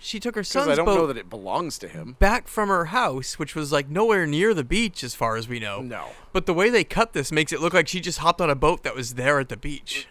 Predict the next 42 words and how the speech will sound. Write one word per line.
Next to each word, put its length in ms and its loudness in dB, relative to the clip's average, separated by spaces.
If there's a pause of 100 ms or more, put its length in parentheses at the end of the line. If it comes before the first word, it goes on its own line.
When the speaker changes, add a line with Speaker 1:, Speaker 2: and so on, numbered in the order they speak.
(140)
Speaker 2:
It 240 -6
does 360 2
absolutely 640 0
look 160 -2
Speaker 1:
Is 60 -2
Speaker 2:
that 80 4
Speaker 1:
what 100 10
Speaker 2:
way. 60 10
Speaker 1:
I, 120 12
it 40 4
was 140 2
Speaker 2:
And 60 2
Speaker 1:
what 100 8
I 80 10
thought 180 6
at 40 0
first. 220 0
I 60 4
was 80 0
like, 140 2
"Dude, 180 2
is 60 -6
she 120 -4
just 140 -6
stealing 300 -4
somebody's 280 -4
boat?" 380 0
<laughs> 360 -4
Speaker 2:
Right. 220 8 (300)
So, 240 -4
okay, 320 -2
so 320 -2 (200)
I 140 4
feel 240 0
like 180 0
they 120 -4
put 240 -4
this 180 -6
in 320 -6 (400)
and 220 -4
edited 360 2
it 140 -4